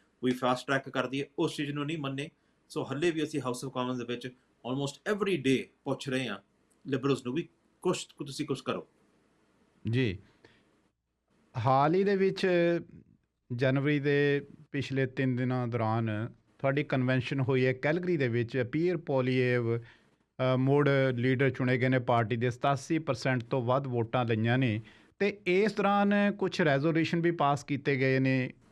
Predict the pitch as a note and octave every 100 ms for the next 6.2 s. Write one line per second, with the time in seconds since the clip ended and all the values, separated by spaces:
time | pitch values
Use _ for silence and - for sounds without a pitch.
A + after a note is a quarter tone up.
0 | - - D#3 E3+ D3 C3 B2+ C3 A#2+ B2
1 | C3+ C3+ - _ - D#3+ F3 F#3+ G3+ G#3+
2 | - G3 B3 A#3+ A3 G3 G#3 G3 G3+ F#3
3 | D#3+ D3 E3+ F3 F3 E3+ F#3 G3+ F3 E3
4 | C#3+ C#3 B2 A#2+ C3+ A#2+ B2 A#2+ C3+ A#2+
5 | A#2+ D#3 E3+ D3 B2+ A#2 A2+ G#2+ G#2+ F#2
6 | -